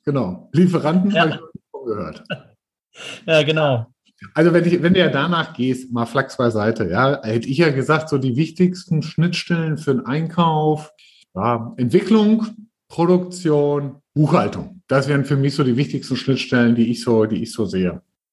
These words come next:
Speaker 2: Ja, für mich kommt noch als wichtige, äh, Schnittstellen als Partner Qualitätssicherung. Einfach, weil ich Lieferantenmanagement als super wichtig empfinde im Einkauf und dafür brauche ich auch die Qualität.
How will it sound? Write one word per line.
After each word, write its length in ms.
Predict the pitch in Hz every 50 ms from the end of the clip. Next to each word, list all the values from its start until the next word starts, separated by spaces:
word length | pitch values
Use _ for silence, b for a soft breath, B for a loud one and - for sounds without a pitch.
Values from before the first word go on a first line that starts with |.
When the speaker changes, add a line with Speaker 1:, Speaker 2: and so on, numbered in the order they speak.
| _ _ _ _ -
Speaker 2:
Ja, 180 | 110 107 - -
für 120 | - 113
mich 240 | 113 143 151 - -
kommt 180 | 143 127 123
noch 320 | 127 127 127 117 - - -
als 200 | - 117 98 110
wichtige, 680 | 135 131 - - 123 117 117 113 - - - - -
äh, 160 | - - - 123
Schnittstellen 440 | - 135 131 131 - - 120 113
als 160 | 110 107 107 -
Partner 560 | - 117 123 120 123 117 113 113 110 110 - _ -
Qualitätssicherung. 800 | - 110 101 - 110 104 - - 98 - 98 90 95 90 - b b b b b b _ _ _
Einfach, 300 | - 117 123 135 131 110
weil 140 | 117 - -
ich 100 | 117 95
Lieferantenmanagement 880 | 117 117 - - 120 147 143 147 135 139 139 147 139 143 147 143 135 -
als 240 | - 117 113 104
super 460 | - 156 156 151 151 139 131 127 113 117
wichtig 400 | 147 139 - - 156 139 - -
empfinde 460 | 143 127 - - 147 151 151 151 143
im 160 | 135 135 131
Einkauf 540 | 127 135 143 143 143 147 139 139 143 139 -
und 100 | 120 107
dafür 220 | 113 113 - 110 95
brauche 300 | 101 101 110 123 123 120
ich 120 | 117 -
auch 120 | 123 110 -
die 140 | - - -
Qualität. 480 | - 107 101 107 - 101 98 - -